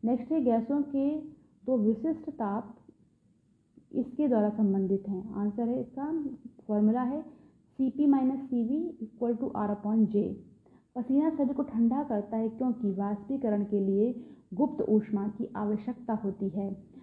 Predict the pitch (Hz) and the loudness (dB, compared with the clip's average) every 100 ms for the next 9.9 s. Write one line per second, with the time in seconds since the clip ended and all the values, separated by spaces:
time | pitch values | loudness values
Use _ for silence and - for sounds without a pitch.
0 | - - - 196 208 196 208 220 - 262 | -20 -20 -8 -2 0 4 4 2 0 -2
1 | 254 277 330 294 294 294 262 220 220 214 | 4 6 6 6 4 0 0 2 2 4
2 | 208 262 202 196 202 214 247 185 196 - | 4 4 4 2 0 -2 -2 -2 -4 -4
3 | 226 - 285 269 220 190 - 214 208 214 | -8 -2 0 0 -2 -4 -2 -2 0 2
4 | 208 254 262 226 - 240 - 214 196 240 | 2 4 2 2 0 -4 -4 -4 -2 -4
5 | - - _ _ 214 226 220 - 233 226 | -12 -20 _ _ -4 -2 -2 -2 2 2
6 | 226 302 277 277 277 - - 277 285 254 | 2 0 0 0 0 -6 -4 2 4 4
7 | 254 170 180 190 262 220 196 190 214 - | 2 0 0 0 2 2 0 -2 -6 -14
8 | - _ 226 - 247 254 247 233 226 202 | -20 _ -8 0 0 2 4 6 6 4
9 | 190 - 240 - 247 - 233 233 294 | 0 -4 -6 -6 -6 0 0 0 -2